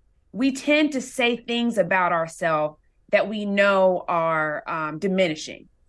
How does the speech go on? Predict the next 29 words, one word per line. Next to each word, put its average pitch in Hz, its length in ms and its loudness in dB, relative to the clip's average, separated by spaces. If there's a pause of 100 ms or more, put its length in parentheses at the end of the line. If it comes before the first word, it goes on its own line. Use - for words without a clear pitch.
(480)
Our, 170 320 0
our 170 200 0
eyes 160 380 2
aren't 135 200 -2
as 143 120 -8
good. 123 320 -2
Our 185 160 2
hearing 196 540 0
isn't 156 280 -4
as 147 140 -6
good. 151 320 0
Our 202 160 4 (180)
thinking 262 380 2
isn't 160 240 0
as - 180 -8
faster. - 540 -4 (240)
And 226 160 0
so 247 100 2
we 254 200 4
recognize 214 1040 0
some 220 240 0
of 196 40 2
those 175 200 -2
things 202 300 -4
that 175 100 4
are 151 80 0
happening 165 580 -2
to 220 200 -2
us. 330 340 -2